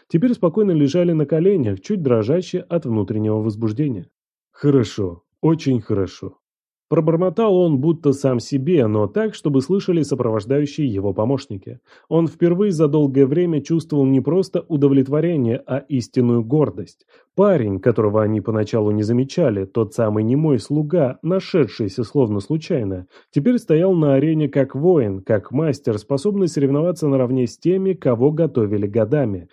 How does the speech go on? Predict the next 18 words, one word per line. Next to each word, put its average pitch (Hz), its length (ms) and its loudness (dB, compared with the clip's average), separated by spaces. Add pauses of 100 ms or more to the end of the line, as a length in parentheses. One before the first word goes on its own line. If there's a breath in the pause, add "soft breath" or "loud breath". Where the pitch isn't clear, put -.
(160 soft breath)
с - 120 -10
вложением 156 580 2
сотен 120 380 2
ресурсов, 160 720 -4
с - 140 -18
личными 151 420 -2
наставниками 165 720 -2
и 120 220 -8
покровителями. 107 760 -6 (400)
Тем 180 220 0
временем 196 460 0
среди 139 340 0
противников 165 640 -2
в - 60 -20
финале 156 380 -2
царило 170 440 0
напряжённое 113 600 -2
молчание. 113 680 -4